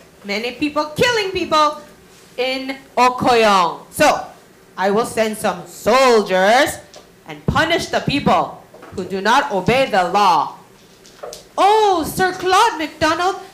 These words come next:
please don't do that. They are not ready for the laws. Yes, they do kill,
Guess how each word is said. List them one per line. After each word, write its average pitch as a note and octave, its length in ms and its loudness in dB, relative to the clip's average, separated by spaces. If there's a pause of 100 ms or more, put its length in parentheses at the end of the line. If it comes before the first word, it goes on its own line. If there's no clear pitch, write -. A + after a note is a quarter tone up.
please A#4+ 300 -2
don't B3 320 0
do A3 160 -8
that. A#3+ 380 -2 (500)
They F4+ 100 -4
are A4 160 0
not C4 240 -4
ready F4 400 -2
for F4 180 -2
the C#4 120 -6
laws. G#3 640 -4 (680)
Yes, G4+ 360 -2
they F4+ 160 -6
do F4 260 -6
kill, F4 500 0